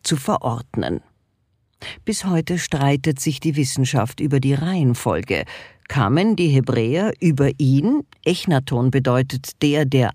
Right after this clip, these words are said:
Aton anbetet, auf den Monotheismus und verfeinerten die Gedanken? Oder war es doch genau andersherum und Echnaton erfuhr von Adonai, dem Herrn der Hebräer,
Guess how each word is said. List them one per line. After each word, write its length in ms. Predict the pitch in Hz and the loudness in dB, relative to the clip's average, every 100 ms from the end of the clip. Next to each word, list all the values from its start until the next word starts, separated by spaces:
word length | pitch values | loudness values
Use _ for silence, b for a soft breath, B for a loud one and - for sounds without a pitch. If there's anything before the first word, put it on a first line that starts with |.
| - | -4
Aton 560 | 123 - 190 156 107 | -6 -4 -2 0 -2
anbetet, 760 | - 160 165 127 117 - 170 165 - B B | -2 0 0 0 -2 0 -2 -2 -10 B B
auf 260 | - 156 160 | 0 0 0
den 220 | - 151 | 0 4
Monotheismus 1080 | 139 139 139 139 127 185 170 - 220 269 - | 4 4 4 2 0 -2 -2 -2 -2 -2 -2
und 160 | 151 | -4
verfeinerten 840 | - 135 131 127 120 135 135 156 143 | 0 0 0 0 2 2 2 2 0
die 100 | 139 | 2
Gedanken? 580 | 139 131 117 131 - 262 B B B B _ - | 0 0 0 -2 -2 -2 B B B B _ -2
Oder 200 | 214 214 | 0 0
war 120 | 208 | -2
es 140 | 196 | -4
doch 280 | - 190 - - | -4 -6 -8 -4
genau 300 | 220 190 160 | -2 -2 -2
andersherum 840 | - 131 170 190 - 214 208 247 339 B B B | -2 0 0 -4 -4 -4 -2 -2 -4 B B B
und 240 | 196 165 - | -2 -2 0
Echnaton 640 | 151 156 - 208 - 214 - | 0 0 -2 -2 -2 -2 0
erfuhr 500 | 170 - 196 190 180 | -2 -4 -2 0 0
von 380 | - 156 151 - | 0 0 0 -2
Adonai, 1120 | 147 156 147 143 135 131 123 110 113 143 254 262 B B - | -4 -4 0 2 4 4 4 2 0 2 0 -2 B B -2
dem 160 | 131 | 2
Herrn 480 | 127 127 139 143 151 | 2 2 2 2 2
der 140 | 131 123 | 2 2
Hebräer, 640 | 135 131 131 123 123 175 | 2 2 2 2 2 0